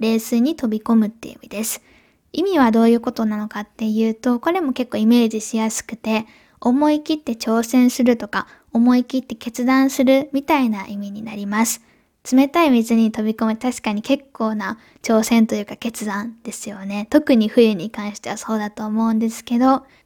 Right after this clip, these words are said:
この慣用句について私が日本語を言うので、皆さんはドイツ語にしてみてください。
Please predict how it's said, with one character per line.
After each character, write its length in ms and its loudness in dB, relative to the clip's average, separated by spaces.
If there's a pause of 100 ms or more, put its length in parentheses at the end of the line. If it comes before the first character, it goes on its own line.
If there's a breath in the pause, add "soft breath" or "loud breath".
(100)
こ 100 -2
の 100 4
慣 200 2
用 200 0
句 100 0
に 140 -2
つ 100 -2
い 120 0
て 160 -2
私 320 -2
が 120 0
日 160 0
本 280 6
語 100 4
を 40 4
言 100 4
う 20 2
の 100 2
で、 120 -2
皆 240 -4
さ 160 -4
ん 20 0
は 100 4
ド 120 0
イ 100 -2
ツ 140 -12
語 100 -14
に 140 -16
し 80 -12
て 120 -18
み 120 -20
て 100 -20
く 140 -20
だ 80 -20 (100)
さ 300 0
い。 180 -4